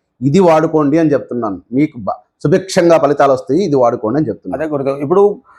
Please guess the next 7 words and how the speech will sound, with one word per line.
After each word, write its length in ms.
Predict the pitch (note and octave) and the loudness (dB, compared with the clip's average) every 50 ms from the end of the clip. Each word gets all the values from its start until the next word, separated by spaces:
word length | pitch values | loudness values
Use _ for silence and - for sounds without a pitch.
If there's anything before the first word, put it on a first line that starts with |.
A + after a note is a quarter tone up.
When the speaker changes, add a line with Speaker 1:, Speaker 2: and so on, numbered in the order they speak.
| _ _ - | _ _ -2
Speaker 2:
మనము 560 | - D3 D3+ D3 D#3 F3 G#3 B3 C4+ C4 B3+ - _ _ _ B2+ | 0 2 2 4 4 4 4 2 0 -2 -6 -12 _ _ _ -2
మందిరంలో 540 | C3+ C#3 C#3+ D#3+ E3 F#3+ G#3 G#3 G#3 G#3+ A3 | 0 2 2 2 4 4 4 4 2 2 0
చేయడానికి, 840 | F#3+ G3 F#3+ F3+ E3+ D#3+ D3 C3+ B2+ B2+ - D3+ F3+ A3 B3+ C4 A3+ - | 0 2 2 2 2 2 0 0 -2 -6 -4 -2 -2 -2 -4 -6 -10 -4
శ్మశానంలో 540 | - E3+ D3+ D3 F#3+ F#3+ G3 G3+ F#3+ F#3 E3 | 0 0 0 2 2 2 2 2 2 2 2
చేయడానికి 340 | E3+ E3 E3 E3+ F#3+ F#3 G3+ | 2 4 4 2 2 2 2
ఏమైనా 220 | G3+ G3+ G#3 A3+ | 2 2 2 0
క్రియ 400 | A3 - - _ F#3 G3+ G#3+ A#3+ | -2 -4 -6 _ -2 0 2 2